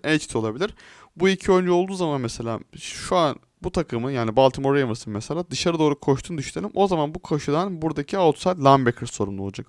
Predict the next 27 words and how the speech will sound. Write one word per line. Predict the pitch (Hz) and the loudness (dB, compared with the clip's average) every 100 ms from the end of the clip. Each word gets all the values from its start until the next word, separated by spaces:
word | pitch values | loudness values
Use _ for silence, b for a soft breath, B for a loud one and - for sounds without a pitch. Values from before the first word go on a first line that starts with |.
| - | 0
O | 185 208 | 4 6
yüzden | 165 151 220 B B B _ | 6 4 2 B B B _
bu | - - | -10 -4
biraz | 214 196 156 | 2 2 2
daha | 165 | -2
kenara | 165 143 143 175 | -2 -4 -4 -2
yerleşebiliyor. | 147 123 117 127 110 104 101 B B B B 131 | -2 -2 -2 -4 -4 -4 -6 B B B B -4
Bunun | 151 202 | -2 -4
kenara | - 160 160 | -4 -4 -2
yerleşmesinin | 156 151 147 - 147 139 | 0 0 0 -4 -8 -8
sebeplerinden | - 135 - 131 127 127 | -4 -6 -4 -4 -2 -4
bir | |
tanesi | - 117 127 180 170 135 | -6 -6 -4 -6 -6 -4
burada | 139 165 190 | 0 0 0
tight | - 143 127 | -2 0 0
end | 113 107 | 0 -2
olması. | 98 95 98 - | -4 -4 -10 -14
Şimdi | - 139 156 | -10 -6 -4
bu | |
tight | 185 170 156 | 0 0 0
end'i | 139 127 | -2 -4
buraya | 143 156 156 | -2 0 0
kenara | 156 147 | -2 -4
yerleştirirseniz | 147 147 151 - 208 - 135 110 | -2 -2 -4 -6 -12 -8 -6 -4
eğer | 110 180 B B B - | -4 -4 B B B -6
burada | 175 180 | -2 -2
bloklanabilir. | 165 156 147 139 135 131 104 | 4 2 2 -2 -2 -2 -4